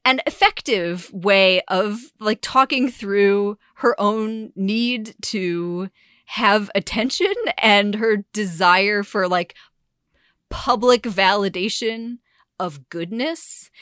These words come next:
that, and then she's able to turn that idea into something pretty big,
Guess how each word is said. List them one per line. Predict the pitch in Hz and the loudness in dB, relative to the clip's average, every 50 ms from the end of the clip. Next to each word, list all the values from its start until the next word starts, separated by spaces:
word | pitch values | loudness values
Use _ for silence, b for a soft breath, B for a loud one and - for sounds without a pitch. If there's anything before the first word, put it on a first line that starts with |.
| B B B B | B B B B
that, | 185 220 214 214 - - - | 2 4 4 4 4 0 -2
and | 226 226 | 0 0
then | 226 226 220 | 0 0 0
she's | - - 254 202 | -2 -2 0 2
able | 226 226 220 214 | 2 2 2 0
to | 202 208 175 | -4 -4 -6
turn | - - 190 196 196 196 | -6 -4 -4 -4 -4 0
that | 175 170 175 180 175 - | 2 4 4 4 2 0
idea | 180 175 160 175 170 170 165 165 | -4 -6 -4 -4 -2 -2 -2 -2
into | 156 165 170 - | -2 -4 -8 -8
something | 170 - 202 170 160 - 165 165 165 165 - - _ _ _ _ _ _ _ _ _ _ _ | -8 -8 -8 -8 -6 -6 -6 -6 -6 -10 -12 -16 _ _ _ _ _ _ _ _ _ _ _
pretty | - - 185 185 180 | -10 -8 -6 -6 -8
big, | 165 - - 170 170 180 196 190 - | -8 -6 -4 -2 -2 -2 -4 -6 -8